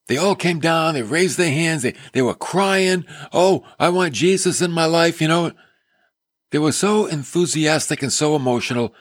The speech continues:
I'm like, "Where are they today? Where are they?"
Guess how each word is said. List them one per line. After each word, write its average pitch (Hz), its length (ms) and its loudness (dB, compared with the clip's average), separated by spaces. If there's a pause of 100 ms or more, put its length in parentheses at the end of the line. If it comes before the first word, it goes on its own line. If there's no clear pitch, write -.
(240)
I'm 226 140 0
like, 214 260 2 (380)
"Where 180 220 0
are 202 120 0
they 180 160 0
today? 87 400 -6 (1400)
Where 165 220 2
are 139 100 0
they?" 85 240 -8